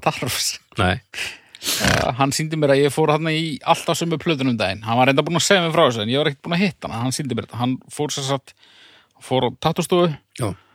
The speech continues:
Speaker 1: og fékk sér þetta bara upp handlegginn, held ég.
Speaker 2: Já.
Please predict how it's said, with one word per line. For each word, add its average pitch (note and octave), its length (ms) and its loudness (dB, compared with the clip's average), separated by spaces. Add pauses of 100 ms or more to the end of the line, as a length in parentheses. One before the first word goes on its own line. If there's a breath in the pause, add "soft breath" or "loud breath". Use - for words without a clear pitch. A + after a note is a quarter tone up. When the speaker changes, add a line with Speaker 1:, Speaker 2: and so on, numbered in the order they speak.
(480 soft breath)
Speaker 1:
og G2+ 480 -12
fékk C#3+ 160 0
sér D#3 140 -4
þetta C3+ 100 0
bara C#3 220 4
upp - 200 -4
handlegginn, F3 460 -2
held E3 160 -2
ég. C#3+ 80 -8 (240)
Speaker 2:
Já. G#2+ 140 -2